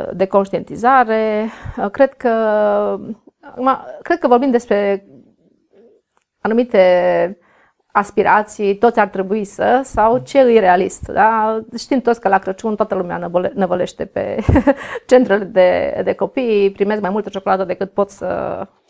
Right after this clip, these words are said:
metabolizeze sau ar trebui să metabolizeze orice copil, cu certitudine, și după aceea mai greu se mai, uh, se mai înghesuie lumea.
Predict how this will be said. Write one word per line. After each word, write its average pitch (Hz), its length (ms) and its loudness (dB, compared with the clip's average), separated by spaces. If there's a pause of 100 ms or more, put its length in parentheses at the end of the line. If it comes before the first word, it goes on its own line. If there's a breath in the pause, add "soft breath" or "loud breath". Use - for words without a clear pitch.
(120)
metabolizeze 196 600 0
sau 196 160 2
ar 185 80 2
trebui 185 300 0
să 226 60 2
metabolizeze 185 540 0
orice 190 200 -2
copil, 190 380 -2 (680 soft breath)
cu 196 100 -6
certitudine, 226 680 0
și 240 140 -8
după 202 180 -2
aceea 226 800 2 (260)
mai 208 300 0
greu 196 320 2 (100)
se - 200 -6
mai, 170 360 0
uh, - 580 -2 (100)
se - 160 -6
mai 185 160 -4
înghesuie 185 360 -8
lumea. 175 360 -10